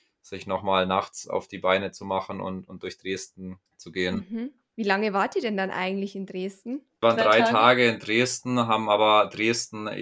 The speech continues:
Speaker 1: und die, äh, sächsische Schweiz dann, Schweiz dann mitgemacht, weil wir einfach von Dresden aus dann da den Startpunkt gewählt haben.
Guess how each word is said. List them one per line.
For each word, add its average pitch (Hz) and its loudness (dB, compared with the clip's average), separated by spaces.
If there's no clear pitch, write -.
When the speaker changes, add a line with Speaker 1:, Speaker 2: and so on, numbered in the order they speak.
Speaker 1:
und 110 -8
die, 104 -4
äh, 101 -2
sächsische 101 -6
Schweiz 92 -2
dann, 95 -6
Schweiz - -4
dann 98 -4
mitgemacht, 98 -8
weil 92 -8
wir 95 2
einfach 95 0
von 101 -6
Dresden 98 -6
aus 92 -2
dann 92 -8
da 92 0
den 92 -4
Startpunkt 95 -6
gewählt 95 -4
haben. 98 -6